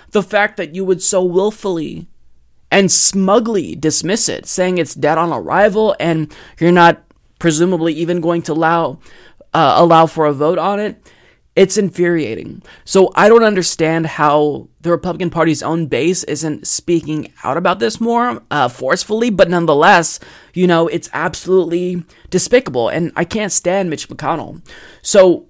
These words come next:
the problem is that there's even some Republicans who support net neutrality who would vote for this in the Senate, but presumably he's not even gonna allow for that. Um, but, I mean, this is par for the course for Mitch McConnell. This is what he does. He just blocks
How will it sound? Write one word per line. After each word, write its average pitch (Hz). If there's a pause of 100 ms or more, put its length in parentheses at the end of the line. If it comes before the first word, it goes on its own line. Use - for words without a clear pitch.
(140)
the 165
problem 214
is 180
that 180
there's 170
even 208
some 196
Republicans 180
who 175
support 165
net 156
neutrality 156 (220)
who 196
would 185
vote 185
for 180
this 175
in 175
the 160
Senate, 220
but - (420)
presumably 175
he's 151
not 156
even 156
gonna 147
allow 143 (200)
for 151
that. 143 (160)
Um, 147
but, -
I 175
mean, 185
this 220
is 233
par 240
for 208
the 175
course 180
for 165
Mitch 156
McConnell. 143
This 156
is 165
what 160
he 151
does. 180 (220)
He 160
just 147
blocks -